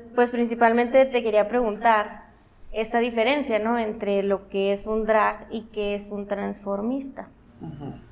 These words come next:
Speaker 2: Bueno, yo, primero que nada, tengo ya aproximadamente seis años, seis años de transformista.
Speaker 1: Ujú.
Speaker 2: La, lo que yo hago es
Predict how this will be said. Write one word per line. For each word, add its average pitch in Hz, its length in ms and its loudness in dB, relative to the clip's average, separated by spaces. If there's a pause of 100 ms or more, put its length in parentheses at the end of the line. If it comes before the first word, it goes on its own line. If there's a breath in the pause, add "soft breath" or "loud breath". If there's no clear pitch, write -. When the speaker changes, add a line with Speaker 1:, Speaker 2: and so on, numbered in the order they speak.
(140)
Speaker 2:
Bueno, 143 340 0
yo, 151 480 0
primero 165 280 -6
que 175 80 -6
nada, 151 540 -4
tengo 160 540 -6 (380)
ya 151 400 -2
aproximadamente 156 1000 -6
seis 165 460 -8
años, 208 560 -2 (600 soft breath)
seis 175 360 -6
años 185 240 -4
de 190 80 -4
transformista. - 800 -6 (280)
Speaker 1:
Ujú. 202 260 -10 (380)
Speaker 2:
La, 131 1080 2
lo 139 200 0
que 143 140 -2
yo 143 160 4
hago 156 360 4
es 151 400 -6